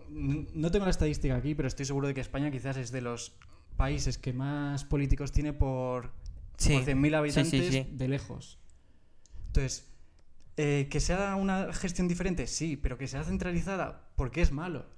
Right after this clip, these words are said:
Speaker 1: Es que hay un asco a, en, yo no soy madrileño, pero hay un... Vivo allí, pero no soy madrileño de nacimiento. Pero hay un asco a Madrid. ¿Qué pasa si se, se gestiona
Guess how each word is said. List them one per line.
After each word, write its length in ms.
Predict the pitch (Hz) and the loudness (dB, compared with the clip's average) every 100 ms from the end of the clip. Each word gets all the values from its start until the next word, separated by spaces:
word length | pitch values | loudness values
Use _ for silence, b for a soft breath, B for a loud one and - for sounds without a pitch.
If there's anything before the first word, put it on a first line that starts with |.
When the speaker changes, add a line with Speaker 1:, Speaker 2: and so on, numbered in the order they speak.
| b b | b b
Speaker 1:
Es 80 | 131 | -2
que 140 | 170 170 | 0 0
hay 200 | 160 160 | 0 0
un 100 | 160 | 0
asco 320 | 165 160 151 | 0 0 2
a, 480 | 147 143 139 - - - | 4 2 0 -4 -10 -2
en, 240 | 151 170 | 0 2
yo 80 | 143 | 0
no 80 | 180 | 2
soy 80 | 147 | 2
madrileño, 440 | 123 120 151 139 | 2 0 0 2
pero 260 | 123 131 - | 2 0 -4
hay 180 | 139 151 | -4 -2
un... 320 | 170 165 143 - - - | -2 -4 -8 -14 -16 -14
Vivo 280 | - 131 147 | -2 4 4
allí, 240 | 147 147 190 | 4 0 0
pero 160 | 175 | 2
no 120 | 139 | 2
soy 140 | 131 120 | 2 -2
madrileño 420 | 123 120 123 123 | -2 -4 -2 -2
de 60 | 120 | 0
nacimiento. 540 | 123 139 165 131 117 - b b b b | 0 0 -2 -4 -8 -12 b b b b
Pero 140 | 131 | 0
hay 40 | 156 | 2
un 40 | |
asco 220 | 170 - | 2 2
a 40 | 131 | 0
Madrid. 400 | 123 127 147 202 - - - - - - - - | 0 2 0 -2 -6 -16 -18 -20 -20 -20 -16 -2
¿Qué 120 | 147 | 2
pasa 360 | - 165 196 156 | 2 2 0 -2
si 160 | 147 | -2
se, 360 | 135 147 147 - | -2 -2 -2 -4
se 220 | - - 139 | -4 -2 0
gestiona 760 | 151 143 - 147 151 143 131 | 0 -2 2 4 6 4 0